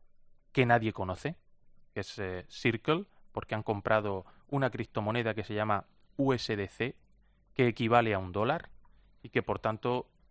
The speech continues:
es un hecho el que, eh, esta criptomoneda con una capitalización de cuarenta y dos mil millones de, de dólares, que sufrió con la caída de Silicon Valley Bank porque tenía parte de sus depósitos allí,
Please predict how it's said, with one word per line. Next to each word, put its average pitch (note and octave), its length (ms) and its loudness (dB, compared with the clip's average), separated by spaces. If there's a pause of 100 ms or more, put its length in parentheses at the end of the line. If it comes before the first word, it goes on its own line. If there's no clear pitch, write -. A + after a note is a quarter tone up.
(140)
es C#3 200 -6
un A#2 140 -6
hecho C3+ 400 -6 (540)
el G#2+ 180 -6
que, G2+ 340 -6 (120)
eh, G2 420 -16 (100)
esta A#2+ 280 -4
criptomoneda A#2 640 0
con G2 140 -4
una A2 140 -4
capitalización G#2+ 800 -6
de G#2+ 80 -2
cuarenta G2 380 -4
y - 20 -6
dos F#2+ 120 -6
mil G#2+ 140 -8
millones G#2+ 460 -6
de, G#2 420 -6
de A2 200 -2
dólares, B2 420 2 (180)
que G#2+ 80 -12
sufrió C3+ 440 -2
con G2+ 120 -4
la F#2 120 -4
caída G#2+ 260 -4
de F#2+ 100 -4
Silicon G2+ 360 -10
Valley F#2+ 180 0
Bank A2 260 0
porque - 280 -10
tenía A2+ 340 -6
parte A2+ 380 -2
de F#2 60 -16
sus - 140 -16
depósitos - 560 -8 (440)
allí, G#2 320 0